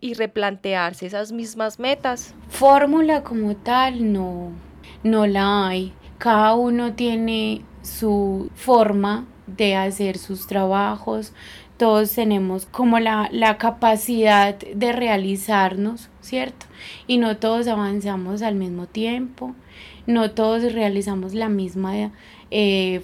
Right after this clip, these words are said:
Speaker 2: forma de, de, por ejemplo, yo voy a realizar esta etapa, los bebés, los bebés gatean y después caminan, lo normal, ¿cierto?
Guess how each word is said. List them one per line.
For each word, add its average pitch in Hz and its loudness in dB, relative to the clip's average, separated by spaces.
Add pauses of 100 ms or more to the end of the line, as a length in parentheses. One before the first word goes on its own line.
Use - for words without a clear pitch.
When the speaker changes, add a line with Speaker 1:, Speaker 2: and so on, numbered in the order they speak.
Speaker 2:
forma 214 2
de, 208 -2
de, 190 -2
por 233 -2
ejemplo, 233 0
yo 220 0
voy 220 2
a 220 2
realizar 190 -2
esta 190 -2
etapa, 226 -2 (240)
los 233 2
bebés, 220 0 (380)
los 220 -2
bebés 208 0
gatean 262 0
y 208 0
después 202 -4
caminan, 202 -2
lo 202 0
normal, 175 -6 (440)
¿cierto? 240 -6